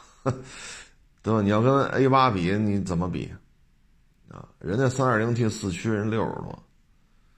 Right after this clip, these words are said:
所以C T六当时卖到八十的时候呢，这东西就有点过了，啊，就是你的这个品牌支撑度扛不住。那卡迪拉克什么时候品牌特别牛啊？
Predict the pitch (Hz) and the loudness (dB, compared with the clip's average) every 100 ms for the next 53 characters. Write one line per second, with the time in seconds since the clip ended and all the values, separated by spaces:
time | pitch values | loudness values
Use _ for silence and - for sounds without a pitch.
0 | _ _ _ _ _ _ _ _ _ - | _ _ _ _ _ _ _ _ _ -4
1 | 135 139 - 151 151 143 143 139 98 90 | 2 2 2 0 2 2 4 4 4 2
2 | 123 117 107 120 120 - - 117 101 87 | 2 2 4 2 2 -4 -4 0 2 2
3 | 82 117 110 107 87 98 98 80 58 60 | 0 0 0 0 -2 -2 0 -2 -4 -6
4 | 50 - - - 85 95 104 90 82 - | -10 -14 -16 -8 -4 -2 0 0 -2 -6
5 | - _ _ _ _ 90 95 90 117 - | -18 _ _ _ _ -2 -2 -2 -4 -4
6 | 117 82 - - _ _ _ _ _ _ | -2 -2 -6 -14 _ _ _ _ _ _
7 | _ _ _ _ _ - - - 90 87 | _ _ _ _ _ -18 -16 -10 -6 -4
8 | 76 73 90 110 120 95 82 90 82 90 | -2 -2 -2 0 0 0 -2 -4 -2 -2
9 | 107 104 107 113 107 82 - _ _ _ | -2 -2 -2 0 0 -2 -6 _ _ _
10 | _ _ _ _ _ - 87 110 123 143 | _ _ _ _ _ -8 -4 -2 -2 -4
11 | - - _ - 120 104 101 143 170 175 | -8 -12 _ -6 -4 0 2 4 2 4
12 | 143 101 104 139 147 117 107 - 85 82 | 2 0 -2 0 2 2 0 -2 0 0
13 | 95 98 87 101 85 69 101 85 | 0 0 0 2 0 0 0 0